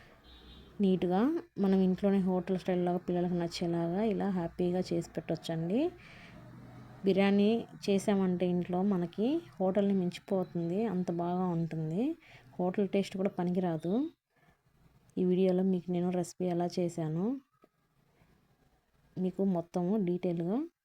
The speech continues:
చెప్తాను. తప్పకుండా వీడియో స్కిప్ చేయకుండా పూర్తిగా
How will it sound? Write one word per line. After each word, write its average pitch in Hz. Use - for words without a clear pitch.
చెప్తాను. 170
తప్పకుండా 170
వీడియో 175
స్కిప్ -
చేయకుండా 165
పూర్తిగా 170